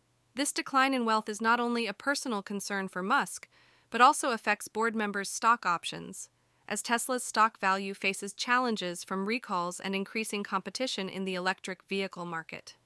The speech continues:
Yet amidst these financial and personal controversies,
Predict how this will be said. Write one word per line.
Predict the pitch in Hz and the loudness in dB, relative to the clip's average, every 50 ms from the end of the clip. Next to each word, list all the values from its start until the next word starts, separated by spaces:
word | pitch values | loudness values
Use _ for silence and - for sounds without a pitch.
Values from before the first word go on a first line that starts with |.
| _ _ _ _ _ _ _ _ _ _ _ _ | _ _ _ _ _ _ _ _ _ _ _ _
Yet | - 226 254 247 | 2 4 4 4
amidst | 247 247 240 262 311 - - - - | 6 4 4 4 2 2 0 -2 0
these | 262 262 240 - | -2 -2 -2 0
financial | - 240 233 233 240 254 269 247 - 269 262 | 2 2 2 2 2 0 0 0 -2 -2 -2
and | - 214 214 - | -2 -4 -4 -2
personal | - 233 240 233 - 247 220 214 | 0 0 0 0 -2 -4 -4 -4
controversies, | - 226 214 208 - - 190 190 185 185 - - 190 185 185 190 - | 0 0 0 0 -2 -4 -6 -4 -4 -4 -6 -6 -6 -6 -6 -8 -10